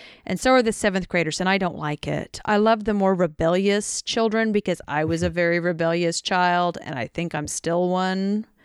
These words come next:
Speaker 1: in a lot of <laughs> ways. So I understand where they're coming from. Most adults are full of shit.
Speaker 2: Yeah,
Speaker 1: I fully
Speaker 2: truly.
Speaker 1: agree.
Speaker 2: Yeah, absolutely. And if you don't think so, think back to when we were student teaching. We're like, "I don't know how to teach econ." And we're like, "Ah, just fake it till you make it." But <laughs>
Speaker 1: That was one of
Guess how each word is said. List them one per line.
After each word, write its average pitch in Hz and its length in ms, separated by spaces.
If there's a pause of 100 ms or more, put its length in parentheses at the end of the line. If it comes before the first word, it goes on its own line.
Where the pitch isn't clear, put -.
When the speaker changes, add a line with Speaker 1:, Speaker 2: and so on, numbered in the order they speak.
(240)
Speaker 1:
in 196 100
a 214 80
lot 226 200
of 240 180
<laughs> 262 100 (460)
ways. - 640 (680)
So - 340
I 214 180
understand 262 440
where 208 80
they're 202 100
coming 214 360
from. 156 260
Most 185 260
adults 165 320
are 180 40
full 170 240
of 170 80
shit. - 580 (220)
Speaker 2:
Yeah, - 200
Speaker 1:
I 185 180
fully 170 240 (100)
Speaker 2:
truly. 165 60
Speaker 1:
agree. 175 540 (280)
Speaker 2:
Yeah, 80 200 (240)
absolutely. 73 460 (300)
And 80 80
if 80 60
you 90 60
don't - 120
think 92 160
so, 73 240 (100)
think 80 160
back 78 160
to - 100
when 76 60
we 73 60
were 69 80
student 71 300
teaching. 80 340
We're 76 100
like, 92 140
"I 208 60
don't 381 140
know 381 60
how 359 60
to 339 80
teach - 200
econ." 311 320
And 339 120
we're - 80
like, 170 160
"Ah, 110 120
just - 180
fake 101 180
it 90 60
till 95 100
you 85 80
make 85 220
it." - 80 (640)
But - 100
<laughs> - 40
Speaker 1:
That 381 180
was - 140
one 240 140
of 240 60